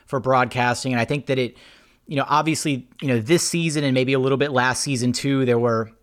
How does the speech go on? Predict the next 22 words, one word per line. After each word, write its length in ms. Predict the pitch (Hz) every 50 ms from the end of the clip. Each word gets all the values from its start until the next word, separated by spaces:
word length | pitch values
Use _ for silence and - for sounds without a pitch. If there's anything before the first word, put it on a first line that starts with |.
| _ _ _ _ _ _ _ _ _ _ _ _ _ -
you 100 | 131 131
know, 260 | 123 117 113 120 - -
some, 280 | - - 202 180 160
some 360 | - - - - - - 180
slippages 600 | - - - 156 156 147 - 151 123 139 139 123
here 240 | 113 120 147 143 139
and 100 | 135 127
there, 380 | 131 127 127 127 127 123 127 -
you 100 | - 131
know, 460 | 120 117 117 117 117 113 113 123 -
and 320 | 64 87 95 - 113 131
I 60 | 127 127
think 180 | 147 135 113
this 180 | 113 139 127 -
season, 440 | - 151 139 120 123 127 120 117 - - - - - _
especially 640 | - 127 - - 143 135 127 - 143 135 131 127 123
probably, 460 | 123 - - 135 131 123 123 123 123
you 140 | 117 135 127
know, 80 | 120
a 40 | 117
bit 160 | 98 135 131
harder 560 | - - 139 139 135 131 131 123 120 120 127